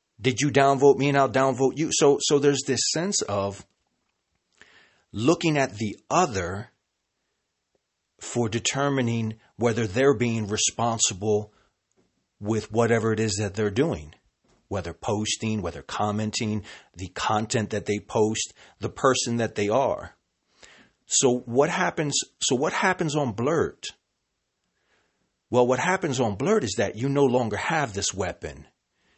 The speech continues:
You have, you, you no longer have this environment. You no longer have this culture in which you focus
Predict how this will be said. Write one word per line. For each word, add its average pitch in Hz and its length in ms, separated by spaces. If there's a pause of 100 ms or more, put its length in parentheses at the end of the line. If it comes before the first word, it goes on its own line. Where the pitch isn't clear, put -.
(220)
You 110 120
have, 117 260
you, 120 520
you 123 120
no 135 160
longer 120 420
have 123 640 (400)
this 113 360
environment. 110 800
You 117 80
no 131 140
longer 131 280
have 120 260
this 110 160 (320)
culture 95 800 (680)
in 120 260
which 135 480 (260)
you 123 200
focus 143 540